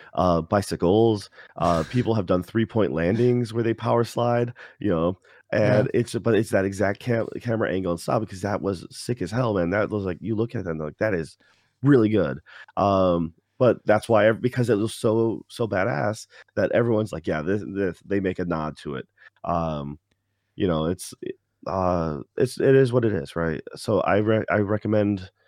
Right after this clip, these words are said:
Speaker 1: when it comes to a nine or ten, it's just like, "No, no, dude, I don't care if you like anime or not. You should watch this." Um, that's kinda what, that's kinda how I look at it. Uh, because you should have, if you're interested in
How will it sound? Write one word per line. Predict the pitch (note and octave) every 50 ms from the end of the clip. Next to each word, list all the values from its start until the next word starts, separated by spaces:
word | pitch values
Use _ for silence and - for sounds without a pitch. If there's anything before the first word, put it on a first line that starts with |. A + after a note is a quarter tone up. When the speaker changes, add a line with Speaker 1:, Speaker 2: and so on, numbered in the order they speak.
| - _ _ _ _
Speaker 1:
when | - A#2 G#2+
it | G2+
comes | A2 A2+ A2
to | G2+ A2
a | G2
nine | G2 G2 G#2 G#2
or | F#2
ten, | E2 - G#2+ A2+ A2 F2
it's | D2 D#2 - -
just | - - -
like, | D#2+ D2+ D2 - _ _ _ _ _
"No, | - G2+ G2+ G2
no, | F2+ F2 F2+ E2
dude, | D#2 F2+ F2 D#2 D2 - -
I | F2+
don't | B2+ C3+ - - -
care | - - G#2+ A#2 A2
if | F#2+ -
you | F2 E2+ D#2+
like | D2 D#2 E2 - E2
anime | D#2 D2+ C#2 D2
or | C2+ C2 C#2+
not. | C#2+ C#2 C#2 - - _ _ _ _ _ _ _
You | - F#2 G2
should | F#2 - - - -
watch | - D#2 E2 F2+ G#2+ - - -
this." | - G1+ G1+ - - - - - _ - - - - - _
Um, | - D#2+ F2 E2+ D#2+ D2+ D2+ F2
that's | G#2 G#2 G#2+ -
kinda | - - A2+ G#2+ G#2 G2
what, | G2 F2 E2 - -
that's | - F2+ F#2+ - -
kinda | - - G#2+ F2+ D#2+ D#2
how | D#2 D#2+
I | D2+ D2+
look | D2+ E2+ F2 - -
at | D2+ C#2 C#2
it. | A#1 - - _ - - - _ _ _
Uh, | - E2+ E2+ E2 D#2+ D#2 D2+ D2 D2 D2 D2 - _ _ _ _ _ _ _ -
because | A2 - - A2 F#2+ F2+ E2+
you | F#2 F#2+
should | - - - - G#2 F#2 F2+
have, | F2+ F#2 E2+ F2 E2+ -
if | - F2+ -
you're | G2+ G#2+ G2+ F2+ -
interested | - F2+ G#2 G2+ - G#2+ - - G2+ F2
in | - - E2+ E2+ D#2 D2+ D#2 D#2